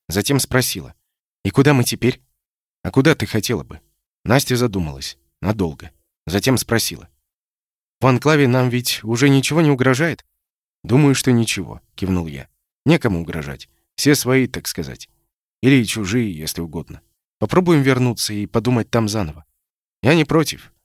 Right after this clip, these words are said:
Тем более, что сейчас можно всё объяснить в открытую. И там уже какая-то жизнь у нас, верно?»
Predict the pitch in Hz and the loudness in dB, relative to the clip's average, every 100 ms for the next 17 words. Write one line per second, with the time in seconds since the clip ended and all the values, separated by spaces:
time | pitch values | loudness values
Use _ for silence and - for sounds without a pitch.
0 | _ _ - 107 135 143 120 127 117 113 | _ _ -2 2 4 4 2 0 -2 -2
1 | 143 127 107 120 113 107 - 123 95 101 | -2 -2 -2 -4 -2 -4 -2 -2 -2 -4
2 | 92 123 117 95 98 - 123 - 64 - | -2 -2 -4 -6 -6 -4 -4 -6 -18 -20
3 | _ _ _ _ - - 127 127 110 110 | _ _ _ _ -12 0 2 4 0 -4
4 | 101 123 110 104 90 131 98 78 71 - | 0 0 0 -2 -2 -2 -4 -8 -10 -6
5 | 117 151 113 | -2 -2 -4